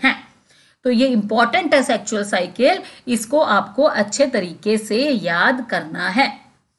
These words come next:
और अच्छे तरीके से दिमाग में समझ लेना है कि डाइकैरियन आखिर क्यों बनते हैं। When a fungus reproduce sexually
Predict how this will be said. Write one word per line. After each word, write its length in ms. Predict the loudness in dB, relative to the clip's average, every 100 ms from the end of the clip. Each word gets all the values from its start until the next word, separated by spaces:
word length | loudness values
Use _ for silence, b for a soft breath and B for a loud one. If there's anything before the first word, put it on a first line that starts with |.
| _ -2
और 140 | 0
अच्छे 260 | 0 0 0
तरीके 400 | 2 0 -2 -2
से 120 | 0
दिमाग 360 | 2 4 4
में 160 | 4 0
समझ 380 | 0 0 0 0
लेना 280 | -2 -2 -4
है 240 | -4 -6 B B B
कि 60 | 0
डाइकैरियन 720 | 2 2 2 0 2 0 0
आखिर 400 | -2 -4 -4 -2
क्यों 300 | 2 4 4
बनते 340 | 2 0 -2
हैं। 400 | -2 2 0 -2 B B B _ _ _ _ _ _ _ _ _ _ _ _ _ _ _ _ _ _ 0
When 260 | 2 4 0
a 60 | 0
fungus 440 | 2 4 2 2 0
reproduce 640 | -4 0 -2 0 -2 -2 -2 -2
sexually 520 | -2 0 0 0